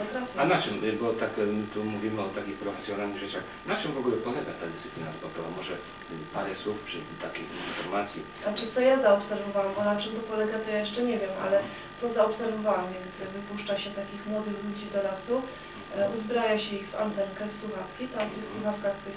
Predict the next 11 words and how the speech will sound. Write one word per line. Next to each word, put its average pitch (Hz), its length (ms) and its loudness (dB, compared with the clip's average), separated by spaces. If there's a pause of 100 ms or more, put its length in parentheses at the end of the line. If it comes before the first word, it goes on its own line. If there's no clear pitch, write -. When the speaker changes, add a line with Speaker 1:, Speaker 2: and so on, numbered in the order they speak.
Speaker 1:
słychać, 196 240 -2 (100)
jakieś 196 160 -8 (100)
sygnały 190 320 -4 (120)
dochodzą. 208 300 2 (100)
Speaker 2:
Mhm. - 200 -8 (460)
Speaker 1:
No 311 40 8 (180)
i 403 260 4
ci 359 100 2
ludzie 311 320 6
sobie 254 160 4
tam 202 160 6